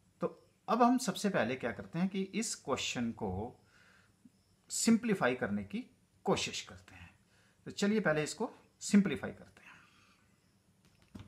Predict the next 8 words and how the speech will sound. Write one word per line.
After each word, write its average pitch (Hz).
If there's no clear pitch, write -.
देखिए 147
जी, 175
यहाँ 139
पे 104
धौटा 120
लिमिटेड 123
ने, 101
धौटा 104